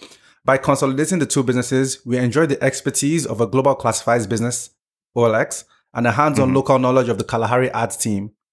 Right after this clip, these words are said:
Speaker 1: right? "We will ensure proper customer service and high moderation, safest place for buyers
Speaker 2: Makes
Speaker 1: and
Speaker 2: sense.
Speaker 1: sellers."
Speaker 2: Okay,
Speaker 1: It's
Speaker 2: that makes sense.
Speaker 1: So two thousand nine, two thousand eleven was sort of the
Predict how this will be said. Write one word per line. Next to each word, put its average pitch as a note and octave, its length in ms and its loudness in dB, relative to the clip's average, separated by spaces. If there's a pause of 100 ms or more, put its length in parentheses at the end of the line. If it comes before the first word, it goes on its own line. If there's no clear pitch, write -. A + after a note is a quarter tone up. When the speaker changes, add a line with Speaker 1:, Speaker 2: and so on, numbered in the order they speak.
(320)
Speaker 1:
right? A#2+ 340 2
"We B2 140 -2
will C3 80 4
ensure A#2+ 220 2
proper - 240 -4
customer A#2+ 280 -2
service A2 360 0
and G#2 100 -2
high A#2+ 160 2
moderation, G#2+ 600 -2
safest A#2 380 -4
place A2 140 -4
for A#2 80 -6
buyers G2+ 220 2
Speaker 2:
Makes G2 100 0
Speaker 1:
and G2 60 0
Speaker 2:
sense. G2 120 -2
Speaker 1:
sellers." - 280 -4 (460)
Speaker 2:
Okay, D3 200 0
Speaker 1:
It's C#3+ 140 0
Speaker 2:
that B3+ 120 2
makes B2+ 180 -2
sense. G#2 440 -8
Speaker 1:
So - 380 2 (440)
two E3+ 140 0
thousand F3+ 160 2
nine, D#3+ 120 2
two C#3 100 -8
thousand C3+ 200 2
eleven B2+ 300 0
was A2 140 -2
sort B2 120 0
of G2+ 80 -2
the G#2 360 -8